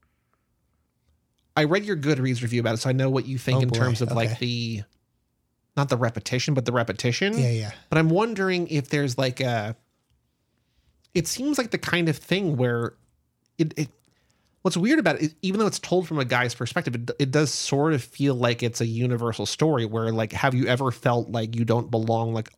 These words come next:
Speaker 1: everything
Speaker 2: Sure.
Speaker 1: you've done has caused irreparable harm and, like, chain reactions and whatever.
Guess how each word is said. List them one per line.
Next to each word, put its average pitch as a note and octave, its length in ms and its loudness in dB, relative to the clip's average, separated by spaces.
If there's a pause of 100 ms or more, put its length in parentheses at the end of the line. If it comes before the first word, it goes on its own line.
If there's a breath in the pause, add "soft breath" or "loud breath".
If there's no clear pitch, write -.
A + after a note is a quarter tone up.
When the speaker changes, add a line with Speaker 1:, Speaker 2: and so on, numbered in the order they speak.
(140)
Speaker 1:
everything B2 380 0
Speaker 2:
Sure. A#2+ 160 2
Speaker 1:
you've G#2 80 -2
done A#2 440 0 (340 soft breath)
has A#2 360 -2
caused A#2 520 -2
irreparable A#2 420 0
harm A#2 360 -2
and, A2+ 100 -2
like, G#2+ 160 -4
chain A#2+ 200 0
reactions A2+ 480 0
and A2+ 120 2
whatever. G#2 460 2